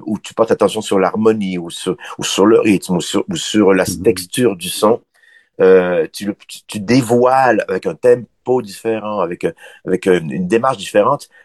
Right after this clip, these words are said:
Speaker 1: la même pièce qui est super connue, et qui finalement, waouh, révèle autre chose.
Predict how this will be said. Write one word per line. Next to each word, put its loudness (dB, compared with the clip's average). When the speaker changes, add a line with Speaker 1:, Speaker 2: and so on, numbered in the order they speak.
Speaker 1:
la 0
même 0
pièce -6
qui -6
est -10
super -2
connue, 0
et 2
qui -12
finalement, 2
waouh, 0
révèle -2
autre -8
chose. -6